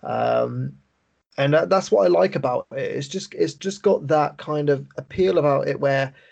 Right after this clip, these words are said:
you could approach this record and say that it's not just noise. 'Cause if you, if you kind of picture, you know, somebody who's, like, a fan of heavy music, like, I don't know, let's just say there's somebody out there that likes Slipknot.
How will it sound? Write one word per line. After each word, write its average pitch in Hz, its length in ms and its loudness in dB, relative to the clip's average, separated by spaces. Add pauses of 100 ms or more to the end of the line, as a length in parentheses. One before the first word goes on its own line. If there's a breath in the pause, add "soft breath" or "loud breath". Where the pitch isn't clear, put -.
(200 soft breath)
you 147 160 -4
could 151 120 0
approach 180 420 0
this 143 180 -10
record 147 440 0
and 135 140 -6
say 135 300 -2
that 135 160 -4
it's 143 440 -8
not 165 320 -4
just 147 320 -4
noise. 139 600 -6 (460 soft breath)
'Cause 165 200 2
if 196 220 0
you, 233 220 0 (160)
if 190 160 -2
you 240 100 -2
kind 233 220 0
of 196 120 0
picture, 202 460 0
you 151 220 -4
know, 123 200 -6
somebody 143 520 -2
who's, 135 340 0
like, 131 140 -4
a 135 60 -4
fan 160 360 -2
of 143 100 -2
heavy 143 360 -2
music, 135 540 0
like, 127 260 -6
I 139 60 -4
don't 120 200 -12
know, 113 220 -12 (1200 soft breath)
let's 175 260 0
just - 260 -8
say 160 340 4
there's 147 280 0
somebody 180 400 0
out 160 220 0
there 160 220 0
that 147 160 -6
likes 147 320 -4
Slipknot. 98 560 -8